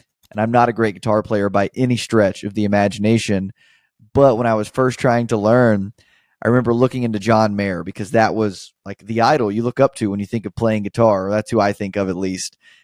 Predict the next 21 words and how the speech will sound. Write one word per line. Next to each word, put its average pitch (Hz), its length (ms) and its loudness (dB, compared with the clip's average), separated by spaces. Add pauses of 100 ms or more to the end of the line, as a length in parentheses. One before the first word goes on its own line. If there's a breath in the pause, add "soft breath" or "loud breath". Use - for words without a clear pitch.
(180 soft breath)
And, 110 560 4
uh, 98 160 6 (1120)
he 131 140 -4
said, 120 280 4
"If 107 100 -2
I 110 140 2
had 107 120 -2
started 151 520 2
it 156 160 -2 (160)
two 151 200 2
weeks 139 280 -2
ago, 98 340 -2
by 104 220 0
now 117 300 4
I'd 107 180 2
be 101 100 -6
two 120 180 -6
weeks 104 220 -6
better 92 320 -4
at 71 160 -8
it." - 140 -14